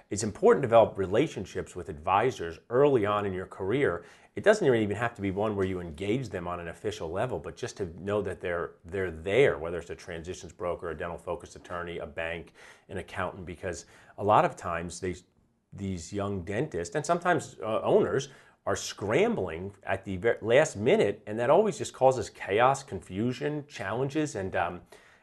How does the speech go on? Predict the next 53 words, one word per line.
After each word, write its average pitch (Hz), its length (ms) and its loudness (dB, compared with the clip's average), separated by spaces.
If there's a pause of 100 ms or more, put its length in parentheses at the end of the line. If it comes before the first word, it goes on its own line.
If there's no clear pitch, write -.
I 101 80 -2
think 131 240 0
dentists 120 360 0
would 107 100 0
understand 95 520 -4
this. 160 320 -2 (400)
You 113 100 -2
know, 98 100 -2
if 95 120 -8
you 156 140 0
had 135 180 0
someone 107 320 -2
who 101 120 -4
you 101 120 -2
constantly 98 400 -4
recommended 90 600 -6
ten 87 200 -12
crowns 82 420 -10
to 73 380 -10
every 92 200 -8
time 90 180 -8
they 85 120 -8
came 85 260 -10
in, 76 180 -8
and 95 180 -16
then 92 120 -8
they 87 80 -8
came 95 320 -6
in 90 240 -8 (340)
on 90 140 -10
Friday, 98 360 4
July 87 300 0
first 95 360 -2
and 78 100 -12
said, 87 180 -4
"Well, 101 180 6
I 104 60 6
need 110 220 2
this 95 160 -2
done 104 200 -2
by 87 160 0
Friday, 92 380 0
July 85 300 -4
fifth," 92 360 -2
you 80 120 -10
say, 98 140 -4
"Well, 95 200 0
I 92 80 2
have 127 220 2
other 135 160 6
things 127 300 0
going 127 220 6
on. 156 300 4